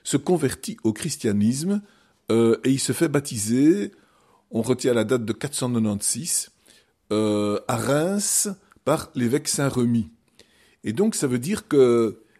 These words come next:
nous sommes là donc au, au sixième siècle, au début du sixième siècle.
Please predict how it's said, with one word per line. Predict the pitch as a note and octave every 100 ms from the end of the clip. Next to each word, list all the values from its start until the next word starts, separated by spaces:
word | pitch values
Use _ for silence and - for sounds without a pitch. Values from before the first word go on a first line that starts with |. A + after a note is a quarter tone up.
| _
nous | A#2+
sommes | - C3+
là | C3+
donc | B2 A#2+ A#2
au, | A2+ G#2 G#2 G2 E2+ G2+
au | -
sixième | - - G2 A2 G#2+
siècle, | - F#3 A2+
au |
début | G2 G#2+ A#2+
du | G2+
sixième | - G2+ F#2+ G2+
siècle. | D3+ G3